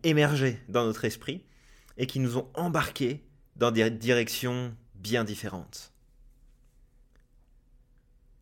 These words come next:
Alors, je vais te partager ici un peu comment j'ai fait.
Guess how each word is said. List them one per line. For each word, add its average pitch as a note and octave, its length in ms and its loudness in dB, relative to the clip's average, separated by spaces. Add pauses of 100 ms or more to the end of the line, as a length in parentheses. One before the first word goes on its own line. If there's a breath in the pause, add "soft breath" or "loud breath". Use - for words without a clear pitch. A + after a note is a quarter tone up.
(1160)
Alors, C3 160 8
je E3+ 60 2
vais F#3+ 80 8
te - 60 0
partager C#3+ 360 4
ici E3+ 240 0
un D3 80 2
peu C#3 140 2
comment C3+ 220 4
j'ai A#2 140 0
fait. - 320 -4